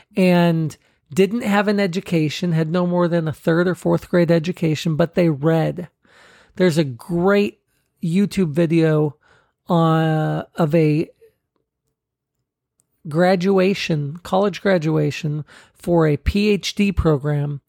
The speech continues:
where the person giving the main speech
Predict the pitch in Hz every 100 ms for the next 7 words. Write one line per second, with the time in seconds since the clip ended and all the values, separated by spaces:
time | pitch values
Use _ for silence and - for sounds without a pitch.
0 | - - _ _ 160 170 165 160 139 131
1 | 160 156 151 147 - _ _ - 220 -
2 | 208 185 190 175 175 175 156 160 147 143
3 | 139 - _ _ _ _ _ _ _ _
4 | _ _ _ _ _ _ _ _ - 175
5 | 170 180 185 185 180 - - 185 165 -
6 | _ - -